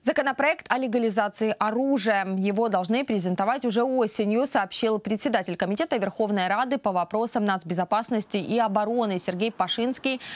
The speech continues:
в эфире Пятого канала. Нардеп подчеркнул, для безопасной легализации необходимо определить категории людей, которые смогут иметь оружие. В первую очередь это те, кто без замечаний служил в армии, нацполиции и других силовых структурах.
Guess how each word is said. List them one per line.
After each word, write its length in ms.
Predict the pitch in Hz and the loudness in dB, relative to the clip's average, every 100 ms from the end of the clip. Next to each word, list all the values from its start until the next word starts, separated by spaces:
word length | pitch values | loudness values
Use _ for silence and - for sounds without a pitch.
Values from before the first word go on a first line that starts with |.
| - | -6
в 100 | 233 | -2
эфире 260 | 247 247 240 | 0 0 0
Пятого 380 | 202 180 190 180 | 0 -2 -2 -2
канала. 460 | - 190 165 147 - - - - | -2 -2 0 -2 -6 -12 -12 -2
Нардеп 340 | 226 226 233 - | -2 2 -2 -2
подчеркнул, 500 | 190 233 208 277 311 | -2 -2 0 0 2
для 220 | 233 214 | 2 2
безопасной 680 | 202 220 233 220 180 196 170 | 0 0 0 0 0 -2 -2
легализации 600 | 170 185 202 277 359 247 | 0 -2 2 0 0 -2
необходимо 640 | 190 180 - 208 277 226 | 0 0 -2 0 0 0
определить 500 | 185 185 175 233 247 | -2 -6 -2 -2 -2
категории 560 | - - 220 220 190 170 | -6 -2 0 0 0 0
людей, 320 | 180 214 349 | -2 -2 -2
которые 380 | 254 - 233 233 | -2 0 0 -2
смогут 580 | - 208 254 294 294 | 0 2 2 0 -2
иметь 320 | 226 180 196 220 | 0 0 -2 -2
оружие. 460 | 185 151 143 - - - - - | -2 -4 -6 -8 -12 -16 -16 -16
В 60 | - | -8
первую 420 | - 262 190 180 | -2 0 0 0
очередь 580 | - 294 339 320 320 - | 0 0 0 0 0 -2
это 220 | 202 175 | -4 -4
те, 240 | - 269 | -2 -2
кто 180 | 285 - | -2 -4
без 320 | 196 180 247 | -2 0 0
замечаний 640 | 175 185 170 - 240 311 277 | 0 -2 -2 0 -2 0 -2
служил 320 | 185 170 170 | -2 -2 -2
в 100 | 175 | 0
армии, 300 | 226 294 240 | 0 0 -2
нацполиции 800 | 180 175 - 180 240 294 285 208 | -2 -6 -4 0 -2 -2 -2 0
и 60 | 226 | 0
других 400 | 220 180 226 - | 0 0 -2 -2
силовых 420 | 208 170 190 - | 0 0 -2 -6
структурах. 720 | - 233 - - 214 160 - | -4 -4 -2 -2 0 0 -4